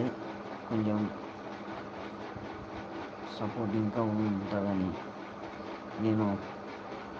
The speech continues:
లైవ్ చేస్తున్నాను. నా నిజ జీవితం గురించి లైవ్ చేస్తున్నాను. ఎవరైనా కానీ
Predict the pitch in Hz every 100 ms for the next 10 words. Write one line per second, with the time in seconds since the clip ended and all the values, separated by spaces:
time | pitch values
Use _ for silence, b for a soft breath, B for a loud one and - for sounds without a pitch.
0 | 104 92 107 107 101 92 104 98 98 92
1 | 101 - - - - - - - - -
2 | - - - 107 104 104 107 104 104 107
3 | 107 117 117 110 110 110 - - - -
4 | - 107 117 110 113 110 110 123 - 107
5 | 107 - - - - - - - - -
6 | 104 98 110 113 - - - - - -
7 | 104 95 - 104 92 92 95 90 - -
8 | - - - - - - - - - -
9 | - - - - - - - 107 107 104
10 | 107 104 104